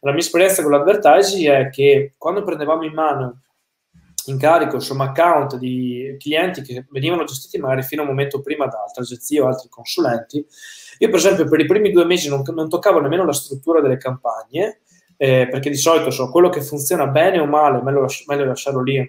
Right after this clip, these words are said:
ancora funzionale e capire bene prima di metterci le mani cosa devi fare. Una delle cose che facevo andare a fare è proprio una riscrittura dei testi, dei title degli annunci,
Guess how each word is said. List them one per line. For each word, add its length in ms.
ancora 280
funzionale 680
e 60
capire 380
bene 300
prima 200
di 60
metterci 340
le 80
mani 160
cosa 240
devi 160
fare. 460
Una 120
delle 160
cose 220
che 80
facevo 340
andare 180
a 40
fare 240
è 40
proprio 240
una 100
riscrittura 560
dei 180
testi, 460
dei 180
title 460
degli 180
annunci, 720